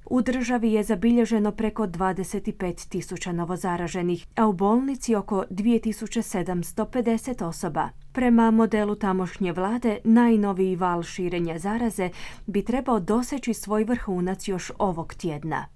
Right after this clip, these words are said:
U Viktoriji je u posljednja dvadeset četiri sata preminulo dvadeset osoba, dok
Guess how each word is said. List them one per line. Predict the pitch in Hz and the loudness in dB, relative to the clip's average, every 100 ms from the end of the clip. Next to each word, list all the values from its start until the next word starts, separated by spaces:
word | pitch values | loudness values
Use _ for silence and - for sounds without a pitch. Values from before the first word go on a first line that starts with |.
| - | -8
U | - | -2
Viktoriji | 254 269 - 240 233 233 220 | -2 -2 0 2 4 4 4
je | |
u | 202 | 2
posljednja | 196 208 202 - 202 190 180 | 0 -2 -2 -2 0 0 0
dvadeset | 165 180 180 170 185 180 | 0 -2 -2 -6 -4 -6
četiri | 180 170 180 | -4 -6 -6
sata | 175 240 226 - 277 - - - - | -4 -2 0 0 -2 -4 -14 -12 -4
preminulo | 240 262 269 254 240 214 | 0 0 0 2 2 2
dvadeset | 160 185 240 254 233 170 180 | 2 2 4 2 -2 -4 -6
osoba, | 156 - 170 165 160 - | -6 -4 -2 -2 -4 -6
dok | 185 - | -6 -2